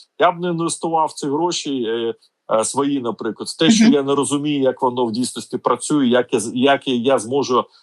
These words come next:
Speaker 1: швидко там, чи не швидко перетворити його в реальний актив, який я, ну, там,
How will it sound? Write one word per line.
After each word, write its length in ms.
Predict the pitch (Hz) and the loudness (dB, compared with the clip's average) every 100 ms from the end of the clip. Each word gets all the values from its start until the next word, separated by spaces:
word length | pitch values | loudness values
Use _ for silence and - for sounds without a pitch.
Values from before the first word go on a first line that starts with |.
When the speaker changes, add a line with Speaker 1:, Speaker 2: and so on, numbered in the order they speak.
| _ | _
Speaker 1:
швидко 480 | - 135 151 - 120 | -2 2 0 0 0
там, 380 | 127 113 110 | 0 0 -4
чи 140 | 110 131 | -2 -2
не 80 | 117 | -2
швидко 400 | - 147 - - | -2 -2 0 0
перетворити 680 | 123 117 123 123 127 127 | 0 0 0 2 2 0
його 300 | 117 113 120 | 0 2 2
в 80 | 107 | 2
реальний 400 | 120 123 117 120 | 0 0 -2 -8
актив, 300 | 104 - 139 - | -10 -6 -6 -6
який 320 | 117 - 117 | -10 -8 -6
я, 220 | 113 110 110 | 2 2 2
ну, 140 | 117 | 0
там, 220 | 113 104 | -2 -4